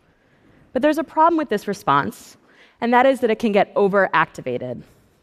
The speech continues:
If I face these kinds of stressors on a daily basis, particularly over an extended period of time,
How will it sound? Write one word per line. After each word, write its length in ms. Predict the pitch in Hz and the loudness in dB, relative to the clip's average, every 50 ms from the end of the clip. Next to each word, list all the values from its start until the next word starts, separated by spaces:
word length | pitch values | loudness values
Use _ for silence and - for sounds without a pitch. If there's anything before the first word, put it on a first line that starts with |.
| _ _ _ _ _ _ _ _ _ _ _ _ _ - | _ _ _ _ _ _ _ _ _ _ _ _ _ -4
If 80 | 240 | 0
I 80 | 254 254 | 0 0
face 280 | 254 - 339 349 339 - | 2 2 2 0 0 2
these 260 | - 285 339 339 - | 2 2 2 2 0
kinds 260 | - 311 302 285 262 | 0 0 0 0 0
of 60 | 277 | -2
stressors 420 | - - - 214 220 214 233 208 196 | -4 0 0 0 2 2 0 -2 0
on 140 | 196 180 | 0 0
a 60 | 180 175 | 0 0
daily 340 | 170 185 190 220 247 247 | 2 2 2 4 2 2
basis, 760 | 196 185 170 165 156 - 160 143 160 233 240 - - - - _ _ - - - - | 2 2 2 0 0 0 0 0 0 0 -4 -8 -16 -20 -20 _ _ -20 -20 -12 -6
particularly 460 | - 254 - 269 220 277 269 262 233 | -6 -4 -4 -2 0 2 4 4 4
over 160 | 233 233 214 | 4 2 2
an 80 | 214 196 | 0 -2
extended 480 | 196 - - - 226 220 233 247 202 | -2 -4 -4 0 2 2 2 2 0
period 280 | - - 214 202 202 196 | -2 0 2 2 2 2
of 100 | 196 196 | 0 -2
time, 540 | - - 180 151 135 135 135 143 165 220 | -4 -4 -2 0 0 0 -2 -4 -4 -6